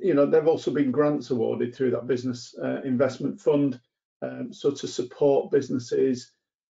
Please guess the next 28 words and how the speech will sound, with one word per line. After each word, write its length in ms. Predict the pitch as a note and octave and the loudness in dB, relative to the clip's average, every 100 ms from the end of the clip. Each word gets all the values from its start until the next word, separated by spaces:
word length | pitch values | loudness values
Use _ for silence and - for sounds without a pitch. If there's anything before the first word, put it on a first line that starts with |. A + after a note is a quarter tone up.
| _ | _
to, 380 | - D3 C#3+ B2 - | -8 0 2 0 -8
to 160 | - | -10
pivot, 520 | B2 - E3+ A2 - - | -10 -2 0 0 -6 -10
you 140 | B3 | -8
know, 160 | C#3 C#3 | -4 -2
that 200 | C#3 C#3 | -2 0
new 200 | D3 D3+ | 0 2
word 320 | C#3 C#3+ C3+ | 4 4 4
that 140 | B2 A#2+ | 0 -2
came 300 | C3+ B2+ A#2+ | 0 2 2
into 260 | B2 A#2+ | 0 0
our 80 | B2 | 2
lexicon 580 | A#2+ C3+ - C#3+ B2+ B2 | 2 0 -4 -8 -2 0
over, 360 | B2+ A#2+ B2 B2 | 2 4 2 4
over 160 | B2 | 0
the 60 | B2 | -2
period 400 | B2 B2+ A#2+ A#2 | -2 0 0 0
of 80 | A#2+ | -2
covid, 400 | C#3 C3 B2 - | 0 0 0 -4
that 140 | C3 | -8
ability 540 | B2+ A#2+ C#3+ C#3 - B2 | -4 2 4 2 0 -8
to 180 | - - | -8 -18
change 500 | - C#3+ C#3 C3+ - | 0 2 2 0 -2
direction, 800 | C3 C3+ C3+ - - C3 B2+ A#2+ _ _ _ | -4 -2 -4 -6 -2 0 2 -2 _ _ _
to 120 | - C3 | -4 2
use 200 | B2 B2 | 2 2
existing 640 | B2 B2 B2 B2+ B2 A#2+ - | 0 -4 -4 0 2 2 -4
services, 840 | - C3 B2 B2 A#2+ C3 A#2+ A#2 | -2 2 2 0 -2 0 0 -2